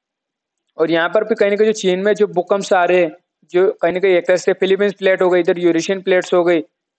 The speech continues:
ये इंडियन प्लेट्स हो गए, तो कहीं ना कहीं इनके टकराने की वजह से कहीं ना कहीं यहाँ पर भूकंप का क्षेत्र बना हुआ है।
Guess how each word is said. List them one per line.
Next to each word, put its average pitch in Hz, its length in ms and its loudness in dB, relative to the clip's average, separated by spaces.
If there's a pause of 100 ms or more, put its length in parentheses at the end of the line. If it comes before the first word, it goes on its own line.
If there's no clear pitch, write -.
ये 175 160 0
इंडियन 175 220 0
प्लेट्स 180 400 -2
हो 180 80 2
गए, 175 100 2
तो - 80 -4
कहीं 180 100 -2
ना 185 40 -12
कहीं 196 120 -2
इनके 196 240 0 (420)
टकराने 180 460 0
की 190 100 0
वजह 175 200 -2
से 180 120 -6
कहीं 180 160 -2
ना 180 60 -6
कहीं 180 160 -2
यहाँ 170 120 -2
पर 180 120 -2
भूकंप 175 400 -8 (300)
का 151 60 -20
क्षेत्र - 560 -8
बना 175 220 -2
हुआ 170 220 2
है। 156 60 -2